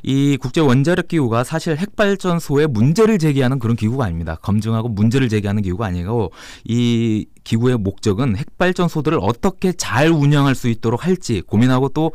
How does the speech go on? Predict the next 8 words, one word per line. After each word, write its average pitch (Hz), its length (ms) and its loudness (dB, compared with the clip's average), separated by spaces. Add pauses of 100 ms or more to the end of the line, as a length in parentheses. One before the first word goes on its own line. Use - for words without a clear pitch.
(140)
활성화를 160 580 -2
위해 110 240 0
연구하고 104 380 2
활동하는 139 420 0
기구라고 87 420 -6 (100)
보는 107 260 2
게 92 80 -2
맞습니다. 82 580 -6